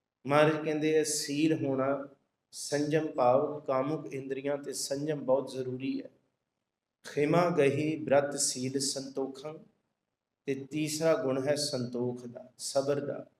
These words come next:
ਜੋ ਰੱਬ ਨੇ ਦਿੱਤਾ ਹੈ ਉਹਦਾ ਸੰਤੋਖ ਗ੍ਰਸਤ ਵਿੱਚ ਰਹਿ ਕੇ ਕਰਨਾ ਹੈ, ਗ੍ਰਸਤ ਤੋਂ ਭੱਜਣਾ ਨਹੀਂ ਹੈ, ਗ੍ਰਸਤ ਦੀ ਜ਼ਿੰਮੇਵਾਰੀਆਂ ਤੋਂ ਭੱਜਣਾ ਨਹੀਂ ਹੈ। ਰੋਗ ਨਾ ਵਿਆਪੈ ਨਾ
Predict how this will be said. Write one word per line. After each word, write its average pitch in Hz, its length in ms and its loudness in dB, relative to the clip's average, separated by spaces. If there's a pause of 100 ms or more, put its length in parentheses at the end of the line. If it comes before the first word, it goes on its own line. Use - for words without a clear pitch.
(600)
ਜੋ 160 640 2
ਰੱਬ 139 280 4
ਨੇ 143 160 0
ਦਿੱਤਾ 127 300 -2
ਹੈ 143 120 6
ਉਹਦਾ 139 220 2
ਸੰਤੋਖ 127 760 -4
ਗ੍ਰਸਤ 151 280 -2
ਵਿੱਚ 147 220 -4
ਰਹਿ 123 180 0
ਕੇ 123 160 -10
ਕਰਨਾ 120 340 -8
ਹੈ, - 100 -18 (640)
ਗ੍ਰਸਤ 135 340 2
ਤੋਂ 143 100 0
ਭੱਜਣਾ 117 420 -2
ਨਹੀਂ 139 280 -4
ਹੈ, - 60 -14 (840)
ਗ੍ਰਸਤ 147 300 2
ਦੀ 139 80 -2
ਜ਼ਿੰਮੇਵਾਰੀਆਂ 131 720 2
ਤੋਂ 135 140 -4
ਭੱਜਣਾ 120 420 -2
ਨਹੀਂ 123 240 -4
ਹੈ। - 140 -18 (800)
ਰੋਗ 170 360 6
ਨਾ 180 160 4
ਵਿਆਪੈ 143 580 4
ਨਾ 139 540 2